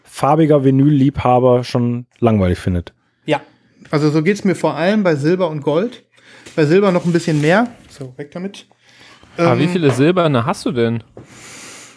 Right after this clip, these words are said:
Speaker 2: Mm, na, nicht viele. Zwei, drei Stück oder so. Zwei, drei.
Speaker 1: Echt?
Speaker 2: Wenn ich
Speaker 1: Ich, also ich kann mich auch
Speaker 3: Das
Speaker 1: nicht,
Speaker 3: ist eigentlich
Speaker 1: ich
Speaker 3: schon
Speaker 1: wüsste
Speaker 3: was Besonderes, eine silberne.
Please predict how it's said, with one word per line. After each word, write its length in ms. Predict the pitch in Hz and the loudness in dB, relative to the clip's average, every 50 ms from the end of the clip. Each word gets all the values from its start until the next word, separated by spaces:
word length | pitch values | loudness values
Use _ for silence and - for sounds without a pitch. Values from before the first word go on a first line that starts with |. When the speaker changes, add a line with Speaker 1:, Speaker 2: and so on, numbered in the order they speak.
| _ _ _ _ _ _ 151 | _ _ _ _ _ _ 0
Speaker 2:
Mm, 380 | 139 135 135 131 131 127 123 | 2 4 4 4 4 2 2
na, 180 | 110 101 110 120 | 2 0 0 2
nicht 160 | 123 127 - | 0 0 -2
viele. 300 | - 135 143 175 151 113 | 0 0 2 2 2 0
Zwei, 240 | - - - 123 120 | -2 -2 -2 0 0
drei 220 | 135 127 123 127 | 2 2 0 0
Stück 400 | - - - 151 160 - - - - | -2 0 -2 -2 -2 -2 -8 -16 -8
oder 220 | 180 160 156 156 151 | -4 0 2 2 2
so. 260 | 143 160 170 185 180 - - _ _ | 4 2 2 0 -2 -4 -10 _ _
Zwei, 300 | - - 135 127 131 139 | -10 -8 -6 -4 -4 -4
drei. 220 | 131 131 120 123 143 | -2 0 0 2 2
Speaker 1:
Echt? 100 | 147 135 | 2 2
Speaker 2:
Wenn 80 | 135 143 | 2 2
ich 180 | 127 - - | 0 -2 -4
Speaker 1:
Ich, 140 | 95 - - | -6 -8 -6
also 180 | - 98 95 107 | -4 -4 -2 -2
ich 120 | 107 143 | 0 0
kann 140 | 139 127 135 | 0 2 2
mich 120 | 147 147 | 2 2
auch 60 | 160 | 2
Speaker 3:
Das 80 | 156 160 | 2 2
Speaker 1:
nicht, 80 | 165 160 | 0 0
Speaker 3:
ist 100 | - - | -2 -2
eigentlich 120 | 135 170 | -4 -4
Speaker 1:
ich 80 | - - | -4 -2
Speaker 3:
schon 100 | - 185 | -2 -2
Speaker 1:
wüsste 140 | 170 170 170 156 | -2 0 -2 -2
Speaker 3:
was 40 | 139 | -2
Besonderes, 580 | 139 131 139 170 226 294 208 143 131 123 - | -2 0 0 0 0 0 0 0 0 0 0
eine 120 | - 127 123 | 0 0 0
silberne. 580 | 113 117 120 120 120 117 117 113 110 113 113 | 0 0 0 0 2 0 -2 -2 -2 -4 -4